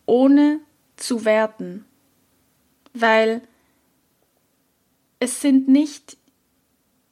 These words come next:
die Dinge, das, was uns passiert, was uns beunruhigt,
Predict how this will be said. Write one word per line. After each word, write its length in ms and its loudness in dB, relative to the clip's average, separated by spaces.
die 180 2
Dinge, 600 0
das, 300 0
was 160 -6
uns 220 0
passiert, 680 -2
was 160 -6
uns 180 -4
beunruhigt, 840 -2